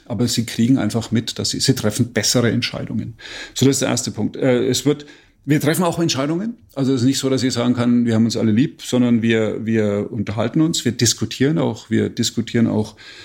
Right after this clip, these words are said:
unterschiedliche aus-, Ansichten aus und treffen dann Entscheidungen, aber halt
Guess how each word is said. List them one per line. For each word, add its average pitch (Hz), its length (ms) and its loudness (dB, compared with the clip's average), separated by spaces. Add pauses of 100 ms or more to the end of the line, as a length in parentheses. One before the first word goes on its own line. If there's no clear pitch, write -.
(340)
unterschiedliche 127 600 2
aus-, 123 280 -2
Ansichten 143 540 2
aus 123 460 -2
und 113 340 0
treffen 110 220 -2
dann 110 140 2
Entscheidungen, 127 760 2 (420)
aber 113 180 0
halt - 280 -2